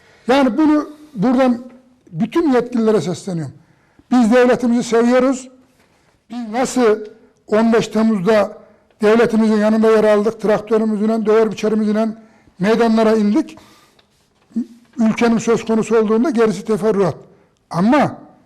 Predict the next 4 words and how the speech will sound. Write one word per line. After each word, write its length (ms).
arkadaş, 580
biz 220
devletimizi 540
seviyorsak, 580